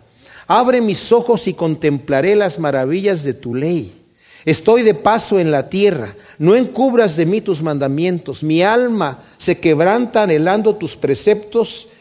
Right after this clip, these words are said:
en todo tiempo. Reprendiste a los soberbios, malditos los que se desvían de tus mandamientos. Aparta de mí el oprobio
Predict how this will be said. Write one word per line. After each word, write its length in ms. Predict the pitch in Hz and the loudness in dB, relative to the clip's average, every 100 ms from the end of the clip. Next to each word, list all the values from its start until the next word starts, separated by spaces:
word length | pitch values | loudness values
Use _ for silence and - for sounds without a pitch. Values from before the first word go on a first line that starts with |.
| - | -6
en 160 | 143 | -4
todo 300 | 131 196 196 | -2 0 -2
tiempo. 580 | 190 180 190 190 - - _ _ - | -2 -2 0 -2 -8 -20 _ _ 0
Reprendiste 720 | 170 165 175 175 240 - 226 | 0 4 2 2 0 0 0
a 40 | |
los 160 | 202 160 | 2 0
soberbios, 800 | 160 190 233 175 117 92 - - | 0 2 2 0 -6 -12 -18 -14
malditos 720 | 151 160 160 233 269 - 156 | -2 0 0 0 -2 -2 -2
los 160 | 156 147 | -4 -4
que 80 | 160 | -6
se 120 | 156 | -4
desvían 580 | 143 123 165 208 214 208 - _ | -4 -4 -2 0 0 -4 -16 _
de 120 | - 147 | -4 -4
tus 220 | 151 120 | -2 -2
mandamientos. 960 | 139 135 131 135 190 185 - - - - _ _ - | -2 0 -2 0 0 -2 -8 -20 -20 -20 _ _ -4
Aparta 480 | 156 - 247 240 | 0 2 2 2
de 100 | 208 | 2
mí 180 | 185 214 | 2 2
el 140 | 233 190 | 2 2
oprobio 760 | 160 180 226 233 240 247 269 | 2 4 4 2 0 -4 -6